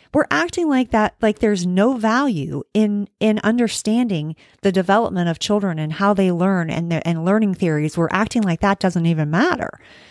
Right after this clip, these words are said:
That as long as you can follow a script, you're good to go.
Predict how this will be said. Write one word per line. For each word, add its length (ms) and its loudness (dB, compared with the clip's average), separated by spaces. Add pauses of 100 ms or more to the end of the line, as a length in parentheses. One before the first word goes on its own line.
(180)
That 100 2
as 120 -2
long 240 2
as 140 0
you 80 0
can 180 -4
follow 420 2
a 60 2
script, 480 -2
you're 160 -2
good 160 0
to 80 -2
go. 380 2